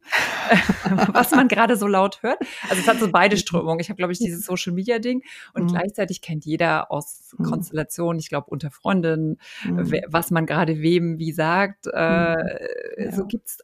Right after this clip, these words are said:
Speaker 1: äh, so
Speaker 2: Ja.
Speaker 1: erstens, was sagst du dazu? Und zweitens gibt's Tipps, äh, für dieses, äh,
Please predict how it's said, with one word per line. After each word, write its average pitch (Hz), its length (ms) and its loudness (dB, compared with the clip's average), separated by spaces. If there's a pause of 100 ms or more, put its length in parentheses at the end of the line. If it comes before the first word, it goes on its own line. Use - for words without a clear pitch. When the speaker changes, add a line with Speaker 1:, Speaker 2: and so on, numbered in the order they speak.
Speaker 1:
äh, - 60 0 (400)
so 175 140 -8 (100)
Speaker 2:
Ja. 196 280 2
Speaker 1:
erstens, - 140 -10 (240)
was 185 140 0
sagst 190 260 2
du 339 60 0
dazu? 247 260 4
Und 202 140 -2
zweitens 185 400 2
gibt's - 240 -8
Tipps, - 460 -4 (420)
äh, 185 420 2
für 214 180 -2
dieses, 202 560 -2
äh, - 100 -10